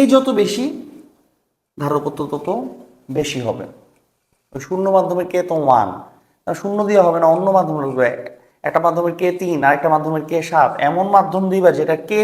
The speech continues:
বেশি, তাহলে ধারকত্ব কি হয়ে যাবে? বৃদ্ধি পাবে। এটা কিন্তু ইম্পর্টেন্ট, ঠিক আছে? তার মানে ভিতরে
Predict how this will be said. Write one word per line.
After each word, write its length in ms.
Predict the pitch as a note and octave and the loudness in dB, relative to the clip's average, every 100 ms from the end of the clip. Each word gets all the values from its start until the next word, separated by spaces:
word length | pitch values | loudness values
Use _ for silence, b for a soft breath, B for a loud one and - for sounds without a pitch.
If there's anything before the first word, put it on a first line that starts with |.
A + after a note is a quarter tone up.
| F3+ | 0
বেশি, 200 | - - | -4 -6
তাহলে 180 | C3+ C3+ C3+ | -6 -4 -2
ধারকত্ব 340 | C3+ C#3 D3 D#3 | -2 -2 -6 -6
কি 60 | D#3 | -4
হয়ে 120 | D3+ | -2
যাবে? 140 | B2+ G2+ - - _ _ _ _ _ _ A2+ | -2 -4 -10 -20 _ _ _ _ _ _ -8
বৃদ্ধি 240 | C3+ B2+ B2 | -6 -4 0
পাবে। 160 | A#2 G2 | 0 0
এটা 100 | G#2+ | -4
কিন্তু 160 | C3 C#3+ D3+ | -6 -6 -4
ইম্পর্টেন্ট, 360 | B2+ B2 A2+ G#2 | -2 -2 -4 -6
ঠিক 100 | C#3+ F3 | -10 -10
আছে? 180 | F#3 D3 - B B B | -8 -10 -10 B B B
তার 100 | - C3+ | -8 -4
মানে 120 | C#3+ C3+ A#2+ | -2 -4 -4
ভিতরে 360 | C3 E3+ F3 | -2 2 4